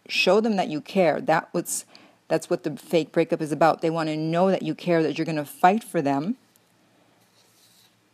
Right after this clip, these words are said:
And that way they'll feel more secure and know that, okay, yes, this person does care, and I, I woke them up. And so when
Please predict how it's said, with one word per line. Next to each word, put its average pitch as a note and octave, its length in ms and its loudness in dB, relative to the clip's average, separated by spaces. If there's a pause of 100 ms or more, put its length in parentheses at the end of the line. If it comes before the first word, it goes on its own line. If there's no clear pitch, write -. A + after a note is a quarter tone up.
(340)
And E3 180 0
that E3+ 160 2
way E3+ 140 0
they'll D#3+ 200 0
feel E3 260 0
more E3 200 -4
secure F3+ 460 0
and D#3+ 160 -4
know E3+ 260 2
that, D3+ 200 0
okay, E3+ 200 -2
yes, D3+ 260 -4
this D#3+ 120 -8
person E3 300 0
does D#3+ 220 0
care, D#3 280 0
and D#3 180 -4
I, - 120 -2
I D#3 120 0
woke D#3 360 2
them D#3 140 -4
up. - 220 -4 (1000)
And E3+ 180 0
so E3 220 2
when F3 380 -2